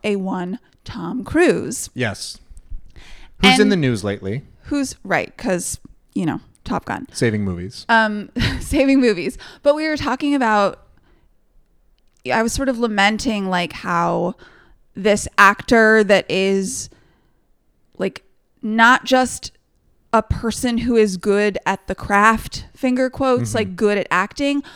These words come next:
Speaker 1: but also understands, like, what needs to be on screen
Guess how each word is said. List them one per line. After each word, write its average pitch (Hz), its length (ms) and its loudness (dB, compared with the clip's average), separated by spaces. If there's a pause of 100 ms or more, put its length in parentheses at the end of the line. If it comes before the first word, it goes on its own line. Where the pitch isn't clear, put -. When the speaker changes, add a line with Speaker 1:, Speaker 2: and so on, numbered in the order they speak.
(140)
Speaker 1:
but 262 180 0
also 233 380 0
understands, 214 720 -4
like, 196 180 -2 (280)
what 214 280 6
needs 226 360 -2
to 233 100 -2
be 202 360 -2
on 190 260 0
screen 214 580 -2